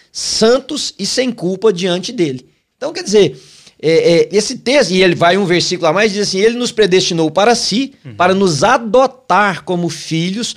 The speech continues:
Speaker 1: por meio de Jesus Cristo, conforme o bom propósito da sua vontade." Quer dizer, uma, uma adoção,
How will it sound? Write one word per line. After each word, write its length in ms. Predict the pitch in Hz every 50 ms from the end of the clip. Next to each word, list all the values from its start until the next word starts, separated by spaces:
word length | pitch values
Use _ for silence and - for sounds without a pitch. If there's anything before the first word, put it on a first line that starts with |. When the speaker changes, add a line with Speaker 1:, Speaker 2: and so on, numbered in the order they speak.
| - - - _ _
Speaker 1:
por 200 | - 220 220 170
meio 320 | 160 156 165 175 185 208 208
de 120 | 180 202
Jesus 380 | 185 180 214 202 190 226 214 -
Cristo, 280 | - 156 175 185 - -
conforme 420 | 233 226 208 - 185 175 180 196
o 60 | 196
bom 180 | 175 151 170 180
propósito 460 | 175 220 202 - - 151 160 160 151 165
da 20 | 165
sua 100 | - 180 180
vontade." 440 | 185 240 254 - 151 131 123 107 - - - - - -
Quer 80 | - 220
dizer, 120 | 214 240 233
uma, 220 | 262 294 277 - - - _ _
uma 300 | - 220 262 294 285 285
adoção, 960 | 302 247 208 202 202 175 - - - - - 214 233 262 262 220 143 120 101